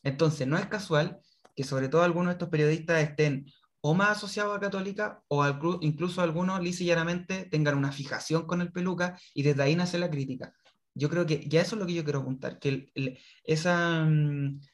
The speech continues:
esa necesidad enfermiza de atribuirle a Falcón responsabilidades de todo tipo cada vez que juega Colo-Colo, con mayor razón ahora por lo que se presentó, está claramente esparcida en un sector de la prensa que piensa que es el culpable de todos los males.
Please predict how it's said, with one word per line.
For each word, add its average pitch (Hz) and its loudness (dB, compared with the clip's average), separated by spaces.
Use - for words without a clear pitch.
esa 156 0
necesidad 156 0
enfermiza 156 0
de 151 4
atribuirle 147 0
a 175 -2
Falcón 156 0
responsabilidades 147 0
de 143 2
todo 160 6
tipo 170 -2
cada 143 2
vez 175 0
que 175 -12
juega 180 -4
Colo-Colo, 180 -2
con 131 -4
mayor 139 0
razón 156 -2
ahora 170 4
por 165 2
lo 165 0
que 160 0
se 165 -2
presentó, 151 -2
está 143 0
claramente 196 2
esparcida 175 -2
en 190 -2
un 190 0
sector 170 -2
de 180 -2
la 180 0
prensa 180 -4
que 143 6
piensa 180 2
que 185 0
es 180 4
el 165 0
culpable 165 0
de 156 4
todos 170 2
los 190 0
males. 180 -2